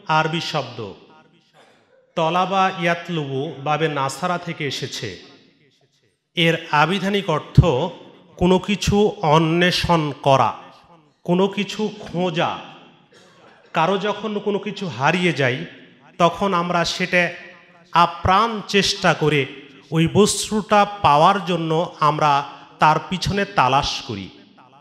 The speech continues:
অনুরূপভাবে তালিবুল ইলম অর্থ এলেমের অন্বেষণকারী, যিনি তালিবুল ইলম হবেন, তাকে সর্বদা এলেম অন্বেষণের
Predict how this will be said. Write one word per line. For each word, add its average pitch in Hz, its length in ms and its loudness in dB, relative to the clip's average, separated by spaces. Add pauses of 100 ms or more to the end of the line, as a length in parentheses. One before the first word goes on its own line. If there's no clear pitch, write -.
(800)
অনুরূপভাবে 214 580 0
তালিবুল 196 580 -2
ইলম 165 480 2 (720)
অর্থ 175 320 -4 (520)
এলেমের 226 500 2
অন্বেষণকারী, 175 1120 0 (1300)
যিনি 165 500 -2 (240)
তালিবুল 165 460 2
ইলম 175 360 2
হবেন, 185 360 -2 (800)
তাকে 202 360 4
সর্বদা 196 720 2 (540)
এলেম 190 380 4
অন্বেষণের 185 800 2